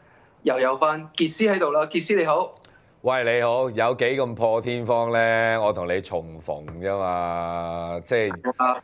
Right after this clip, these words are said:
Speaker 2: 而家天人兩地啊，同你。<laughs>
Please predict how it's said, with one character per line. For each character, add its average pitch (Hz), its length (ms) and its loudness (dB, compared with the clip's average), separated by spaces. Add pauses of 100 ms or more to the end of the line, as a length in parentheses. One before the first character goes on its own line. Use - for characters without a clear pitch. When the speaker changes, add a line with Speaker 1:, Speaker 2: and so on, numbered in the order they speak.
Speaker 2:
而 87 120 -12
家 110 320 0 (280)
天 147 460 -6
人 85 420 -4
兩 92 440 -2
地 90 340 0
啊， 98 80 0
同 87 140 -6
你。 87 60 0 (440)
<laughs> - 400 -6